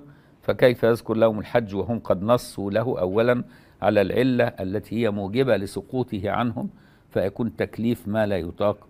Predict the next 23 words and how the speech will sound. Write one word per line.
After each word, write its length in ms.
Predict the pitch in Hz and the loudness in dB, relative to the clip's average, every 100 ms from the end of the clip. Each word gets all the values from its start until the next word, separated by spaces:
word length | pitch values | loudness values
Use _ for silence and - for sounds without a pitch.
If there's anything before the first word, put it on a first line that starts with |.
| - - - | -20 -14 -6
وذلك 440 | 101 113 107 104 | 0 2 2 -2
ممنوع 580 | 92 92 90 113 113 98 | -6 -4 -4 -4 -4 -6
في 220 | - 95 | -4 -4
هذه 160 | 85 104 | -4 -6
الشريعة 440 | - 92 104 95 | -6 -4 0 -2
السمحة". 540 | - 110 117 - 120 - _ _ _ _ _ _ _ _ _ _ _ _ | 0 0 0 0 -4 -6 _ _ _ _ _ _ _ _ _ _ _ _
وبعدين 420 | 110 110 107 127 | 0 2 2 0
على 200 | 107 101 | -2 -2
فكرة 300 | - 120 107 | -4 -4 -2
هذا 200 | 113 101 | 0 -2
التوجيه 440 | - 98 95 104 107 | -4 -4 -2 -2 -2
برضو 420 | 104 104 113 117 _ _ _ 90 | -2 -2 -6 -10 _ _ _ -6
إيه 140 | 107 | -4
مش 180 | 104 - | -6 -4
كويس. 440 | 135 127 98 - | 0 0 -2 -6
ليه؟ 160 | 98 113 | 0 2
لأن 200 | 113 117 | 2 2
هما 200 | 131 131 | 0 0
بيقولوا 380 | 120 135 156 147 | 0 0 2 2
إن 80 | 139 | 0
إحنا 220 | 139 120 | 0 0
بينا 260 | 135 139 | 2 0
وبينك 400 | 123 127 139 147 | -2 -2 -2 -2